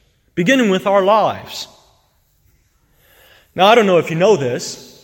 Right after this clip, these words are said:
but, uh, in nineteen ninety, there was a spectacular archaeological dis-, discovery in Israel. While working, working on widening a wide road in Jerusalem's Peace Forest, diggers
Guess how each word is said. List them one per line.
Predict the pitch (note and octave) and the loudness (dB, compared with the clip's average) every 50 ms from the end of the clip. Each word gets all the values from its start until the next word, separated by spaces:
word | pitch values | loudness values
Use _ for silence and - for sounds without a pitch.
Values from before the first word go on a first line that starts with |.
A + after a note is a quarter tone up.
| _ _ _ _ _ _ _ _ _ _ _ _ - - - C3 | _ _ _ _ _ _ _ _ _ _ _ _ -20 -20 -14 -2
but, | - E3+ F3+ F3 E3+ | 0 2 4 4 4
uh, | E3+ E3 D#3+ D#3+ D#3 D3+ D3+ D#3 - | 4 6 6 4 4 2 0 -2 -4
in | F#3 F3+ F3 | -4 -4 -2
nineteen | F#3 A3 B3+ A#3+ B3 - A#3 G#3 F#3 | -2 -2 -2 -4 -4 -6 -4 -4 -2
ninety, | F3+ F#3+ G#3 A3 G3 D3+ D#3 D#3+ | 0 0 0 0 0 0 -2 -4
there | C#3+ D#3 D#3+ | -2 -2 0
was | D#3 D#3+ E3 E3+ D3+ | 2 2 2 2 0
a | F3 D#3+ D#3 | -2 -4 -4
spectacular | - - - - - - G3+ - - - - B3 A#3 B3+ B3+ - F#3 D3+ D3 D3 E3 - | -4 -6 -8 -8 -6 -6 -6 -6 -6 -6 -4 -2 0 -2 -2 -2 -4 -2 0 0 -2 -2
archaeological | - D#3 E3+ F3 E3+ - F3+ D#3+ D#3+ D3 D3 D3 - - D#3+ | 0 -2 -2 -2 -2 -4 -6 -6 -4 -4 -6 -6 -8 -10 -10
dis-, | C#3 B2 C#3 B2+ A#2+ C3 B2+ - | -10 -10 -10 -12 -12 -14 -16 -16
discovery | - C3+ B2+ D3 - - - G3 F3+ C#3+ C3+ C3+ B2 | -18 -14 -12 -12 -12 -6 -4 -4 -4 -2 -2 -4 -4
in | A2+ | -4
Israel. | A2+ A#2 G#2+ - A2 G#2+ G2+ - - - _ _ _ _ _ _ _ _ _ _ _ _ _ _ _ - - - - - - - - - _ _ _ - | -6 -8 -10 -10 -10 -12 -12 -14 -16 -20 _ _ _ _ _ _ _ _ _ _ _ _ _ _ _ -20 -20 -20 -20 -20 -20 -20 -20 -20 _ _ _ 0
While | D#3 F3+ G3 F#3 | 2 4 4 4
working, | F3 G3+ G#3+ A#3 A3 B3 G#3+ F#3+ F3 E3+ E3+ E3+ D#3+ | 6 4 4 4 2 0 0 0 0 -2 -2 -2 0
working | D#3+ G3 A3 A#3 - C4+ B3+ B3+ A#3+ | 2 2 2 2 2 0 0 2 2
on | A3 A#3 A3 F3 E3+ | 4 4 2 2 2
widening | E3 F#3 G#3 A3 A3 G#3+ A3+ G#3+ G#3 G#3 | 2 2 2 2 2 2 0 0 0 0
a | F#3+ D#3+ D3 | 0 -2 -2
wide | C#3 C3 D3 E3 F#3+ G3+ G3+ G3+ G3+ G3+ E3+ D#3+ D3 C#3 | -2 0 0 2 4 4 4 4 4 2 0 -2 0 2
road | D#3+ F3 G3 G3+ G3+ A3 A3 F#3+ | 4 4 6 6 4 4 2 -2
in | E3+ E3 D#3 C#3+ | -4 -4 -6 -4
Jerusalem's | A#2+ C#3+ D3 E3 F#3 G3+ F#3 - G3+ F#3 E3 D3+ - | -4 -2 0 0 0 0 0 -4 -4 -4 -4 -4 -6
Peace | - - - - G#3+ G3+ - - | -8 -8 -6 -6 -6 -6 -8 -10
Forest, | - - G3+ G#3+ A3+ G3+ D#3 B2 A#2+ C3+ - - - - - - - - - - - - - | -8 -4 0 2 2 4 2 2 0 -2 -4 -8 -14 -16 -20 -20 -20 -20 -20 -20 -20 -14 -2
diggers | C3+ - D4+ A3+ A#3+ A3 F#3 F3+ G3 G3 | 2 2 4 4 4 4 2 2 0 -2